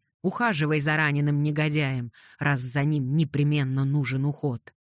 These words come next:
А эти плуты пусть возьмутся за оружие. Вот вам два арбалета, молодцы, и к ним вороты и стрелы. Становитесь у бойницы и смотрите, чтобы каждый выстрел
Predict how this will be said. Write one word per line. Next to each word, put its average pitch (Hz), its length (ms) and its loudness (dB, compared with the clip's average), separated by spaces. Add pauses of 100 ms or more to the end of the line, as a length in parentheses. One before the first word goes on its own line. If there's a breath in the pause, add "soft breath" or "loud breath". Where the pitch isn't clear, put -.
(260)
А 147 160 2
эти 156 360 2
плуты 160 680 2 (140)
пусть 170 360 2
возьмутся 160 720 2
за 165 240 2
оружие. 196 540 0 (400)
Вот 170 360 2
вам 165 320 2
два 156 300 2
арбалета, 165 640 0
молодцы, 135 720 0 (480)
и 175 120 2
к - 140 -8
ним 202 400 4
вороты 151 640 0
и 165 60 2
стрелы. 160 600 -2 (880)
Становитесь 202 720 0
у 151 60 2
бойницы 147 720 0
и 156 180 0
смотрите, 180 540 2
чтобы 156 360 -2 (100)
каждый 131 480 -2
выстрел 143 640 -2